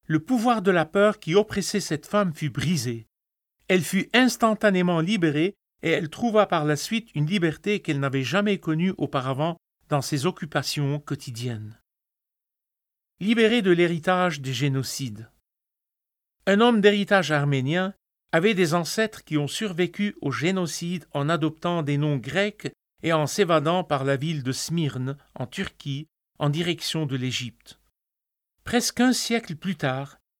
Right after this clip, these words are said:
ce fils de réfugié souffrait d'une peur chronique qui l'opprimait chaque jour. Il ne pouvait quitter sa maison sans crise d'anxiété,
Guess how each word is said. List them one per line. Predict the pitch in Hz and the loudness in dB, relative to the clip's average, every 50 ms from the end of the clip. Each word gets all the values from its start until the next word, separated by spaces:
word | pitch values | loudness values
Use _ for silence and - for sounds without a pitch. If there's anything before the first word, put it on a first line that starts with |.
| _ _ _ _ | _ _ _ _
ce | - - - - 233 240 | -16 -12 -6 -2 -2 -2
fils | 233 - 254 254 233 - - | 0 0 0 0 0 0 0
de | 147 | -2
réfugié | 151 143 196 196 - - 156 127 127 147 147 | 0 2 0 0 -2 -4 -6 -4 -2 -2 -2
souffrait | 143 - - 240 233 - - - 226 220 | -2 -2 -4 -4 -4 -6 -6 -4 -4 -2
d'une | 165 165 160 151 | -2 -2 -2 -2
peur | - 175 175 151 - | -2 -4 -4 -4 -6
chronique | _ - - - 240 240 220 214 214 214 - - | _ -10 -4 -2 0 0 2 0 0 -2 -6 -6
qui | - 170 | -4 -2
l'opprimait | 170 208 214 214 - 165 165 156 151 139 | -2 -2 -2 -4 -4 -4 -2 0 0 0
chaque | - - - - - | 0 -2 -4 -6 -6
jour. | 131 143 220 240 208 151 - - - - _ _ _ _ _ _ _ _ _ _ _ | -6 -4 -2 -2 -2 -4 -8 -14 -20 -20 _ _ _ _ _ _ _ _ _ _ _
Il | - 214 | 2 4
ne | 196 196 | 6 4
pouvait | 180 - 233 240 196 240 233 | 4 2 0 0 2 0 0
quitter | 233 226 214 - - 233 214 | 0 -4 -6 -4 -4 -4 -4
sa | - - 170 | -2 -2 -2
maison | 156 147 143 127 131 180 185 185 | 0 0 0 0 0 -2 -2 -2
sans | 151 - - 147 135 | -4 -4 -4 -4 -4
crise | - - - 165 160 135 120 | -6 -8 -6 -4 -4 -4 -2
d'anxiété, | 117 165 202 220 - - - 202 196 175 - - 135 139 160 | -2 -2 -2 -2 -4 -6 -6 -6 -6 -6 -4 -4 -4 -4 -6